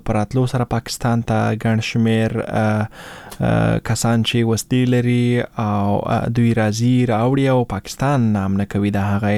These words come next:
ادعا ده چې افغان چارواکو په وار وار رد کړې ده او ویلي دي چې په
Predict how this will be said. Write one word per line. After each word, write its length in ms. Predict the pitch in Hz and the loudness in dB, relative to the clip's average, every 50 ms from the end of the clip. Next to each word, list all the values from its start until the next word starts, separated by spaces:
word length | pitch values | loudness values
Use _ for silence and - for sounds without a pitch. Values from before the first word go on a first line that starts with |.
| 104 101 | 0 0
ادعا 220 | 107 110 123 151 | 0 0 0 0
ده 120 | 160 165 - - | 0 0 0 0
چې 260 | 165 160 160 160 156 123 | 2 2 2 2 2 0
افغان 320 | 107 110 120 127 131 123 123 | 0 0 0 0 0 0 0
چارواکو 380 | 113 117 123 123 - 123 123 - 113 | 0 2 0 0 0 -4 -4 -2 0
په 20 | 117 123 | 2 2
وار 260 | 127 127 120 113 104 110 | 2 2 2 2 2 2
وار 260 | 113 113 110 - - - - _ - 92 95 101 - - 120 | 2 2 0 0 -2 -6 -6 _ -2 0 0 0 -2 -2 -2
رد 160 | 110 104 - _ - | -2 -2 -4 _ -2
کړې 180 | 151 151 147 139 139 | 0 0 2 2 2
ده 100 | 131 123 123 | 2 2 2
او 80 | 120 123 | 2 2
ویلي 240 | 127 123 123 123 117 123 | 2 2 2 0 0 0
دي 80 | 120 - | -2 -2
چې 100 | - 120 - - - - - - - - - - - - - | -2 -4 -4 -6 -12 -20 -18 -18 -20 -20 -20 -20 -20 -12 -4
په 40 | - | -2